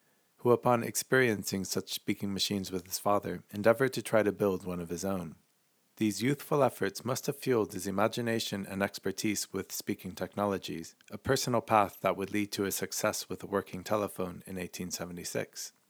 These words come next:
After Faber, the next most renowned speaking machine would be Edison's phonograph. Though, with respect to this history, the phonograph's revolving cylinder at the heart of the mechanism was both literally and figuratively revolutionary.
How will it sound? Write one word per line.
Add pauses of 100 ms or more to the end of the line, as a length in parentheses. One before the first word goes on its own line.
(680)
After
Faber, (220)
the
next
most
renowned
speaking
machine
would
be
Edison's
phonograph. (800)
Though, (180)
with
respect
to
this
history, (260)
the
phonograph's
revolving
cylinder
at
the
heart
of
the
mechanism
was
both
literally
and
figuratively
revolutionary.